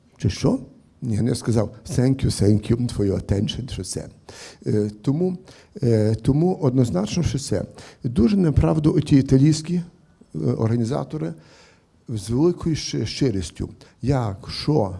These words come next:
де. Ну, різні країни по-різному радять, передають вітання, «Тримайтеся, все буде добре, не переживайте». Як ви там взагалі працюєте,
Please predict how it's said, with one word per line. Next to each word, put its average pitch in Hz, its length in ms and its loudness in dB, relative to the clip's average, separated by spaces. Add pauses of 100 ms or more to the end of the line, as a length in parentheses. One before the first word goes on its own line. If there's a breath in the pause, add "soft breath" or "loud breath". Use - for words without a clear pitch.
де. 113 360 -4 (540 loud breath)
Ну, 233 160 -2 (360)
різні 151 320 0
країни 127 420 0
по-різному 156 680 0 (280 loud breath)
радять, 131 520 0
передають 113 800 2
вітання, 131 480 0
«Тримайтеся, 120 720 -2
все 123 200 -4
буде - 220 -4
добре, 110 460 2
не 104 140 -2
переживайте». 113 720 -4 (320 loud breath)
Як 135 200 2
ви 143 60 2
там 156 140 4
взагалі 143 300 4
працюєте, 170 720 0